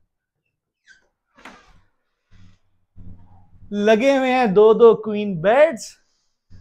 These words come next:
बड़ी ही जबरदस्त पेंटिंग लगी हुई है। इसके अलावा इस विंडो से आप देख सकते हैं बाहर का व्यू, और जो इस टाइम व्यू आ रहा है ना, मैं कहता हूँ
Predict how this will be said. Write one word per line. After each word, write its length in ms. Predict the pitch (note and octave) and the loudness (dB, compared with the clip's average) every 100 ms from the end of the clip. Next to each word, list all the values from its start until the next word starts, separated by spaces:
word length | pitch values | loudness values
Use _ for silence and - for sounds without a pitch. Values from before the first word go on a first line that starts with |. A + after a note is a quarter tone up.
| _ | _
बड़ी 240 | D3 E3 G3 | -4 -2 -2
ही 140 | G#3 | -4
जबरदस्त 680 | C3+ A#2+ D#3+ F3 C#3+ F3+ - | -6 -8 -4 -4 -4 -6 -6
पेंटिंग 400 | F3 F3 F3+ A3+ A3+ | -8 -8 -6 -4 -2
लगी 260 | G3+ G3+ | -2 -2
हुई 160 | F#3+ F#3+ | -2 -2
है। 240 | F3+ D#3+ - _ _ _ _ _ - | -2 -4 -10 _ _ _ _ _ -10
इसके 440 | D#3+ E3 - F3 D3+ C#3 | -8 -8 -8 -6 -6 -6
अलावा 680 | B2 B2+ C#3 D3+ C#3+ C#3 B2 A#2+ _ - - _ | -10 -10 -6 -4 -4 -6 -8 -12 _ -20 -20 _
इस 200 | G#3 F#3+ D#3 | -12 -10 -8
विंडो 340 | D3 C#3+ F#3 | -6 -6 -6
से 160 | - F3 | -6 -4
आप 180 | D3+ C3 | -6 -8
देख 260 | C3 F3 | -8 -8
सकते 380 | - E3 - D#3+ | -10 -18 -12 -10
हैं 320 | D#3 E3+ E3+ A#2+ | -8 -8 -8 -6
बाहर 360 | C#3 D#3+ D#3+ | -6 -4 -6
का 160 | D#3+ D#3 B2 | -6 -8 -6
व्यू, 420 | D3 G3 F#3 B2+ _ _ _ _ _ - | -4 -2 -2 -4 _ _ _ _ _ -14
और 120 | C3+ | -14
जो 120 | B2 | -8
इस 180 | D#3 D#3 | -10 -8
टाइम 180 | E3 D3 | -10 -8
व्यू 240 | C3 F3 | -4 0
आ 200 | F3 C#3+ | 0 0
रहा 100 | C#3+ | -4
है 60 | D3 | -6
ना, 200 | D3 D3 | -8 -10
मैं 240 | C3+ C#3+ C#3 | -10 -10 -10
कहता 240 | C#3 - | -12 -8
हूँ 100 | D#3+ | -8